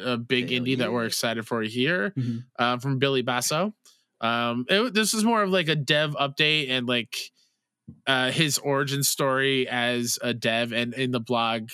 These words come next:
Speaker 1: post,
Speaker 2: Got
Speaker 1: he
Speaker 2: bit
Speaker 1: has
Speaker 2: by a
Speaker 1: pictures.
Speaker 2: spider.
Speaker 1: Yeah, he did. Uh, no, he didn't. What? Where'd that come from? <laughs>
Speaker 2: Oh, like you said, origin story. So I
Speaker 1: Oh,
Speaker 2: was just
Speaker 1: origin. Got it, got it, got it.
Speaker 2: <laughs>
Speaker 1: Uh, but there's, like, pictures of him, I guess he received a, uh, a P S three for Christmas, and it's his box P S three underneath the Christmas tree.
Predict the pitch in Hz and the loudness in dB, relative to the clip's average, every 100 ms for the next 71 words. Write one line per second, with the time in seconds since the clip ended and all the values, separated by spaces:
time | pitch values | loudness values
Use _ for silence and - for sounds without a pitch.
0 | - - 117 113 - - _ _ _ _ | -14 -4 -2 -2 -4 -6 _ _ _ _
1 | - 156 139 - 143 139 147 95 92 _ | 0 2 2 0 0 2 0 0 -4 _
2 | _ _ _ _ - _ 143 143 - 160 | _ _ _ _ -20 _ 0 0 -2 -4
3 | 127 143 92 _ - _ - 123 123 117 | 0 0 -2 _ -20 _ 0 2 2 0
4 | 131 95 - 98 76 87 139 175 320 165 | -2 -2 -6 -6 -6 -4 2 2 2 0
5 | 220 269 - - - - - - - - | 2 2 0 -2 -2 -4 -6 -4 0 2
6 | 165 151 175 175 123 127 117 120 - 104 | 4 4 4 2 2 0 0 -4 0 0
7 | 101 - 247 240 214 208 165 170 143 135 | 2 6 6 6 4 2 2 2 4 2
8 | 123 120 113 113 110 101 - - 120 - | 2 0 0 -2 -2 -2 -4 -8 -12 -12
9 | - 175 175 170 170 156 175 175 165 165 | 0 2 4 4 4 2 2 2 2 0
10 | 147 160 165 143 143 135 143 139 135 - | 0 0 0 0 0 2 0 0 -6 -8
11 | _ _ 131 131 135 - 127 127 135 127 | _ _ -2 0 0 0 -2 -2 -2 -2
12 | - 120 113 110 107 104 104 - 117 - | 0 0 2 0 0 -2 -6 -8 -6 0
13 | 143 123 - 123 123 120 - 117 - 113 | 2 2 0 0 0 -2 -4 -4 -4 -4
14 | - - 107 107 - 101 - 113 107 - | -4 -4 -4 -4 -4 -6 -2 -2 -2 -4
15 | - 107 - 107 107 101 101 98 104 107 | -2 -2 -2 -2 -2 -2 -4 -6 -8 -10
16 | - 104 - 101 95 | -10 -12 -8 -6 -6